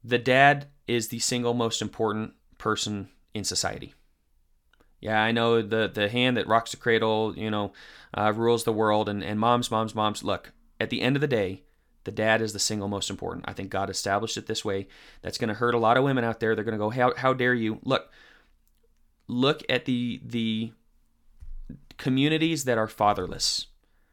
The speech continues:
The jail rate, the crime rate, everything that, that it shoots, it skyrockets. It's because women are fantastic at nurturing. They're fantastic at, at, you know, a lot of different things, especially at the younger age. They need a mom who is there for 'em.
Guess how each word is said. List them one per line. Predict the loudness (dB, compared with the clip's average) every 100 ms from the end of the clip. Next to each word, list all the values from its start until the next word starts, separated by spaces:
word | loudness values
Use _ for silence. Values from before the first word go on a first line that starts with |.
| _ _ _ -14
The | -12
jail | -6 0 2 2 2
rate, | -2 -4 -10 -20 -16
the | -14
crime | -4 -2 0 -2
rate, | -4 -6 -8
everything | -6 -6 -6 -6
that, | -6 -10 -16 -12
that | -10 -8
it | -8 -6
shoots, | -4 -4 -4 -6
it | -2
skyrockets. | -2 4 4 4 0 -4 -8 -8
It's |
because | -10 -6 -4
women | -2 -2 -2
are | -4
fantastic | -6 -6 0 0 0
at | -4
nurturing. | -2 -2 -2 -4
They're | -4
fantastic | -6 -6 -2 -2 -2 -6
at, | -8 -8 -18 -20 -20 -20 -20 -4
at, | -2 -2 -6 _ _ _ _ -20 -20 -12
you | -4 -2
know, | 0
a | 2
lot | 4 4
of | 4
different | 0 -2
things, | -4 -4
especially | -2 2 4 2 2 0
at | 0
the |
younger | -2 -2 -2 -2
age. | 0 0 -2 -8
They | -8 -6 -2
need | 0 0 2
a | 0 0
mom | 0 4 4 2
who | -4 -6
is | 0
there | 2 2
for | 2 0 0
'em. | -2